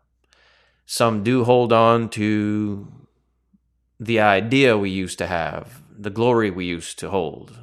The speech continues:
Some do hold on to that, and I understand that. Some are simply blinded. Some are part of the problem, and they're just so blind they can't see what's taking place. But we'll get into a bit more of that after we kinda look at the five points here. Pro-Christianity.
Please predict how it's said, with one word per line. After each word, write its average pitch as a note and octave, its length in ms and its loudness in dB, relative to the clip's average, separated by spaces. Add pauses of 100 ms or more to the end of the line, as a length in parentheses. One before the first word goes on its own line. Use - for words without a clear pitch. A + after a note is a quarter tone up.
(140)
Some G#2+ 320 -4
do A2 180 0
hold G2+ 260 -2
on F2 260 -2
to F#2+ 100 -10
that, F2+ 360 -2
and F#2 120 -6
I G2+ 80 0
understand D2 580 -6
that. D2+ 340 -6 (600)
Some F2+ 240 -4
are F2+ 80 -4
simply F2 360 -8
blinded. F2+ 800 -4
Some F#2+ 260 -6
are F2 80 -2
part G2 240 0
of G2 100 -4
the G#2 100 -4
problem, B2 540 2
and G2 160 -6
they're F#2+ 180 0
just F2+ 440 -8 (160)
so B2 340 0
blind F2+ 460 0
they G2+ 80 -8
can't F#2+ 300 -6
see F#2 120 -10
what's E2+ 200 -6
taking - 280 -10
place. - 300 -8
But - 140 -10
we'll C3+ 120 -4
get C3+ 180 -6
into F2 440 -10
a - 60 -16
bit C#2+ 160 -10
more B1+ 200 -12
of B1+ 80 -16
that A#1+ 260 -10 (140)
after F#2 360 -4
we D2 120 -10
kinda E2 320 -8
look E2 200 -8
at D2 140 -4
the - 60 -20
five - 340 -4
points - 320 -10
here. G1+ 200 -16 (340)
Pro-Christianity. F2+ 920 -4